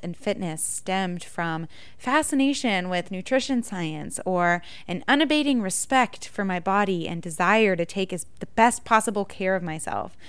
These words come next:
But that was not the case at all. I, like many nutrition and fitness professionals, many fitness fanatics, fitspos, whatever you want to call it, stumbled my way into the health and fitness sphere because,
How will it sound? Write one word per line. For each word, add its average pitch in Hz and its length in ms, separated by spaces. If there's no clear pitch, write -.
But 247 80
that 277 140
was 254 120
not 220 160
the 196 60
case - 320
at 185 160
all. - 160
I, 233 340
like 196 640
many 226 440
nutrition 214 760
and 170 180
fitness - 340
professionals, 254 840
many 180 300
fitness 175 560
fanatics, 233 840
fitspos, 226 760
whatever 214 400
you 254 120
want 247 120
to 226 120
call 165 200
it, 165 160
stumbled 262 580
my 254 140
way 185 420
into 202 520
the 170 160
health 180 400
and 185 180
fitness 175 380
sphere 196 640
because, 220 540